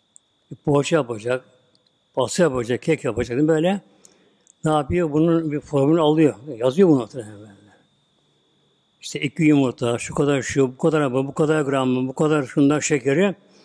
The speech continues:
Bunların tam ölçüleri var bunların. Ölçüleri var bunların böyle. Ölçüyor bunu yapıyor böyle muhtemelen böyle. Ne olacak ya? Karışık gitsin işte. Yiyen gelsin, karışık bir şey olsun. Olmaz muhtemelen. Bir de buna şekil verecek.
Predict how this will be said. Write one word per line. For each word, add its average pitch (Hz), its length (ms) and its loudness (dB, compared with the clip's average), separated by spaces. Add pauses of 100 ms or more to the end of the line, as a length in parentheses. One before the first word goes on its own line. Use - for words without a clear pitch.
(640)
Bunların 165 380 2
tam 180 200 -2
ölçüleri 156 360 2
var 131 160 2
bunların. 117 380 -6
Ölçüleri 143 500 2
var 117 140 -4 (100)
bunların 104 220 -20
böyle. - 220 -20 (1700)
Ölçüyor 156 240 0
bunu 156 100 4
yapıyor 120 420 0
böyle 107 160 -16
muhtemelen - 500 -20
böyle. - 200 -20 (1600)
Ne 147 180 0
olacak 208 320 2
ya? 160 180 2
Karışık 180 440 0
gitsin 185 240 0
işte. 139 360 -2 (560)
Yiyen 185 400 0
gelsin, 175 360 2
karışık 185 400 -2
bir 147 40 -2
şey 196 120 2
olsun. 151 320 0 (120)
Olmaz 127 360 0
muhtemelen. 110 640 -10 (600)
Bir 156 60 -4
de 147 60 2
buna 170 140 4
şekil 208 340 2
verecek. 160 460 -2